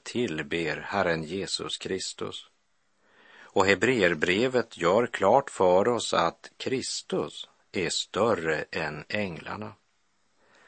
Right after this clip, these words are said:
Och vi ska lägga märke till att Hebreerbrevet har många citat från Psaltaren, sångboken som ger oss ännu en utförligare bild av Kristus än vad vi har i evangelierna.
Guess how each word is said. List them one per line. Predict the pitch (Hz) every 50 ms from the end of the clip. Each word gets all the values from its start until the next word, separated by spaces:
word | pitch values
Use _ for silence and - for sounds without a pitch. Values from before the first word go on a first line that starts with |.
| - -
Och | - - 98 92
vi | 98 92
ska | - - 95 92
lägga | 90 90 90 85 95 90
märke | 92 104 104 95 90 - 104
till | 87 - 92 95
att | 95 95 -
Hebreerbrevet | 101 95 92 101 113 117 107 95 90 92 85 90 90 90 95 101 101 101 - -
har | 98 98
många | 98 95 101 120 131 110 92 90 87 92
citat | - - 147 147 - - 95 87 85 85 - -
från | - 92 92 87 87 85
Psaltaren, | - - - - 135 127 95 80 - _ - 113 123 - 90 82 82 85 85 - _ _ _ _ _ _ _ _ _ - - _ -
sångboken | - - - - - 147 123 92 85 82 78 85 98 117 - _ - 92 87 87
som | - - 92 92
ger | 85 82 80 80 82 80
oss | 82 82 80 - - -
ännu | - - 123 113 98 90 92 95 104 107
en | 104 101 101 -
utförligare | - 131 135 113 92 - - - - 95 92 92 95 95 98 95 107 104 104 107
bild | 101 98 90 82 87 87 90 85 80
av | 80 80
Kristus | - - - - 104 113 101 - - - - - 98 101 - - - - _ _ _ _ _ _ -
än | - 110 107
vad | 104 107 104 104
vi | 117
har | 104 87 82 80 78 76 78 - - -
i | - 92 85 85 85
evangelierna. | 85 90 95 98 90 87 76 73 - 76 76 87 87 98 104 104